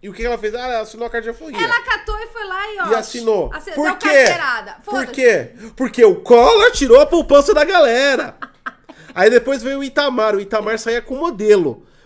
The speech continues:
Speaker 1: O Itamar saía com modelo e trouxe o Fusca de volta na década de noventa. Isso é importante falar, né? Aí depois teve a conversão das U R Fs, porque entrou o Fernando Henrique mudando, colocando o Plano Real.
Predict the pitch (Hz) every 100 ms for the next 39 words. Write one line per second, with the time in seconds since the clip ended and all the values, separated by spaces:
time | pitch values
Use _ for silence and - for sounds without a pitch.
0 | - 151 170 202 214 240 240 226 220 202
1 | 175 214 254 247 220 240 254 - 247 240
2 | 240 240 202 202 180 180 _ - 175 185
3 | 180 185 160 175 185 151 127 - - _
4 | _ - - 143 240 247 285 277 262 -
5 | 254 170 123 _ _ _ _ _ - 156
6 | 180 247 381 370 359 320 - 381 403 403
7 | 381 - 156 175 190 190 196 180 175 180
8 | 175 180 175 165 156 160 156 160 226 -
9 | - - 165 160 165 160 156 143 135 165
10 | 151 156 151 202 190 156 143 147 143 143
11 | 147 143 147 147 139 147 156 190 202